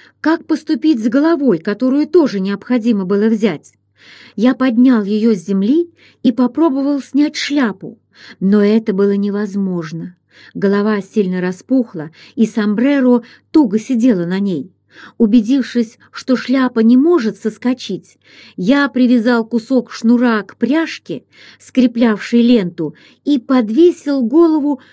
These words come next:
к луке седла. На этом кончились мои приготовления для возвращения в форт. Не теряя времени, я вскочил на лошадь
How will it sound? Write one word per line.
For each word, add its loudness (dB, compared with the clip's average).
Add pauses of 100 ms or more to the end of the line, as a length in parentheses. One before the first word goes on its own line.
(140)
к -16
луке 2
седла. 0 (540)
На 0
этом 0 (140)
кончились 0
мои -4
приготовления 0
для -4
возвращения -4
в -20
форт. -6 (420)
Не 0
теряя -2
времени, 0 (220)
я 0
вскочил -2
на 0
лошадь 0